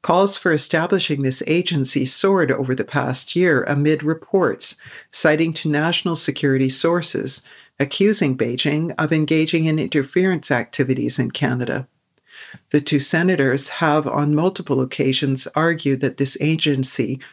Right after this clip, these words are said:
would be unfair to Chinese Canadians, equating it with Canada's long-abolished Chinese Immigration Act, which is also called the Chinese Exclusion Act, because it resulted in stopping Chinese immigration.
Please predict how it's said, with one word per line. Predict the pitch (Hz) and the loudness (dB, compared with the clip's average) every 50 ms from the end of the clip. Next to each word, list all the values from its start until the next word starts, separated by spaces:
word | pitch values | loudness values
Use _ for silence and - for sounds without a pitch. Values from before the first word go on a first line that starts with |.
| _ _ _ - | _ _ _ -10
would | - 143 143 170 170 175 - | -2 0 2 2 0 0 0
be | - 160 151 151 143 - | 0 2 2 2 2 0
unfair | 151 139 135 131 - - - 175 170 147 123 113 101 - | -2 -2 -2 -2 -4 -2 0 2 2 2 2 0 -2 -4
to | - - | -8 -6
Chinese | 139 - - 143 131 127 123 120 123 127 | -4 -2 0 2 2 2 0 0 -2 -4
Canadians, | - - - 143 127 143 165 156 156 123 98 - - - - - - - _ _ _ _ _ _ _ _ _ | -4 -2 0 0 2 2 0 0 0 0 -2 -4 -6 -8 -8 -8 -8 -10 _ _ _ _ _ _ _ _ _
equating | - - - - - 170 185 190 175 156 143 | -6 -4 -2 0 0 2 4 4 2 2 0
it | 135 - | 0 0
with | - 147 139 - | 0 -2 -4 -4
Canada's | - - 139 135 135 139 131 127 131 131 - 139 | -4 -2 0 2 2 2 2 0 -2 0 0 0
long-abolished | 139 139 156 170 180 180 - 139 123 127 123 127 123 - - - | 0 0 2 0 0 0 0 0 0 0 0 0 -2 -4 -4 -6
Chinese | - - 156 143 143 147 151 151 156 160 160 - | -4 -2 0 0 0 2 2 0 0 -2 -2 -4
Immigration | - 139 135 131 131 131 139 135 156 151 - - 151 135 | -2 0 0 0 0 0 0 0 0 0 0 -2 -2 -2
Act, | - 127 123 113 123 110 - - - - - - - - _ _ - | -2 -2 -2 -2 -4 -6 -10 -14 -16 -18 -20 -20 -20 -20 _ _ 0
which | 208 196 - | 0 2 4
is | 214 196 196 - | 2 2 2 2
also | - 170 175 170 - 196 | 0 0 0 2 2 0
called | 180 180 - - 147 139 135 135 | 0 0 -2 -2 0 0 0 0
the | 151 143 | 0 -2
Chinese | - - 156 147 147 143 143 151 151 151 - - | -2 0 0 0 2 2 0 0 0 0 -2 -4
Exclusion | - 143 135 - - - - - 139 135 127 131 - 131 117 - - | -4 -4 -4 -4 -6 -4 -2 0 2 2 2 2 0 -2 -4 -2 -2
Act, | - 151 151 135 123 - - _ - - - - - _ | 0 2 2 2 0 -2 -6 _ -20 -20 -20 -20 -8 _
because | - 160 160 - 175 156 147 - | -2 -2 0 2 2 2 2 2
it | 147 143 - | 0 0 2
resulted | - 147 139 143 - 147 165 180 - - 156 131 | 2 0 2 2 2 2 2 2 0 0 0 0
in | 131 - 135 139 | 0 0 -2 -2
stopping | 131 - - 151 135 131 131 - 139 127 131 | -2 -2 0 0 0 0 0 -2 -4 -2 -2
Chinese | - - 147 120 123 135 156 175 180 - | -2 -2 -2 -2 0 0 0 0 0 0
immigration. | - - 131 127 117 - 127 120 127 127 - - - 131 127 | 0 0 0 0 0 0 -2 -2 -2 -2 -2 -4 -4 -6 -10